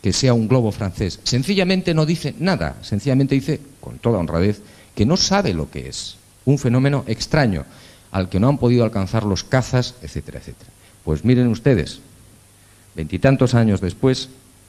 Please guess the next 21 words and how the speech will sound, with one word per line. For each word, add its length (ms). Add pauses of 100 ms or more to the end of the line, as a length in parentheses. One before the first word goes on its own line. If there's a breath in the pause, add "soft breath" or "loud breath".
(600)
el 120
mando 240
operativo, 580 (220)
la 100
sección 360
de 80
inteligencia 640
en 100
Torrejón, 540 (320)
en 140
Madrid, 300 (880)
nos 180
dice 260
que 100
sí 120
sabe, 380 (280)
que 80
es 120
un 100
globo 240
francés 800